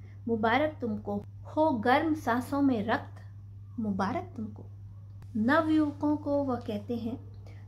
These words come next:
"तुमने जीवन के जो सुख स्वप्न बनाए, इस वर्ष शरद में वो सब सच हो जाए।" बालकों को वह कहते हैं, "यह स्वस्थ शरद ऋतु है,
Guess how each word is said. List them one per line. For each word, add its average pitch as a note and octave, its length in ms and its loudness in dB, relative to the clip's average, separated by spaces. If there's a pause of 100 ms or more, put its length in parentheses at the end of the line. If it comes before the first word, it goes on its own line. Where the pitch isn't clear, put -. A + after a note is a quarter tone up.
(140)
"तुमने E4 320 4
जीवन D#4 440 4
के D#4+ 180 0
जो D4+ 220 2
सुख - 340 -6
स्वप्न C#4 500 0
बनाए, G3 520 -2 (280)
इस F#4+ 260 0
वर्ष B3+ 380 2 (380)
शरद C#4+ 400 6
में G#3+ 360 4
वो C4+ 200 0
सब C#4+ 360 -4 (300)
सच F#4 280 0
हो G#3 80 0
जाए।" - 300 -8 (800)
बालकों A#3+ 500 4
को D4 200 0
वह D4 100 4
कहते C#4 380 -2
हैं, C#4 460 -2
"यह D4+ 220 6
स्वस्थ - 800 -4
शरद C#4 540 -2
ऋतु A#3+ 200 -4
है, - 240 -8